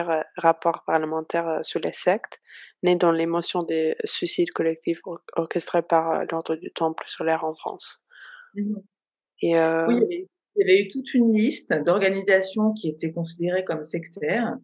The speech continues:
Speaker 2: heu et donc la respiration holotropique s'est retrouvée sur cette liste. D'ailleurs, Stan Grof, dans un de ses livres sur la respiration holotropique, consacre un chapitre à la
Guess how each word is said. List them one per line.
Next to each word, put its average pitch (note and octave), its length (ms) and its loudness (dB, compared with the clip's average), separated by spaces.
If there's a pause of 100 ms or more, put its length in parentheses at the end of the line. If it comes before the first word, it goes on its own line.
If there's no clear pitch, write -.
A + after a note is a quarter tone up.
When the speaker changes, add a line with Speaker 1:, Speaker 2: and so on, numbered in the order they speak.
(440)
Speaker 2:
heu C#3 520 0 (120)
et D3+ 180 2
donc E3+ 200 -2
la C#3+ 100 4
respiration F3 580 -2
holotropique F3 500 -6
s'est - 160 -20
retrouvée G#3 560 0
sur - 180 -10
cette - 280 -6
liste. G#3 360 -4
D'ailleurs, E3+ 320 4
Stan F#3+ 200 -4 (140)
Grof, G3+ 340 0
dans D3+ 180 -2
un G3 100 0
de G#3+ 60 -6
ses G3+ 160 0
livres G3+ 440 -4 (420)
sur - 180 0
la E3+ 120 6
respiration F#3+ 520 0
holotropique, - 880 -6
consacre G#3+ 500 0
un E3+ 100 0
chapitre G3+ 460 -4
à - 80 4
la E3 160 4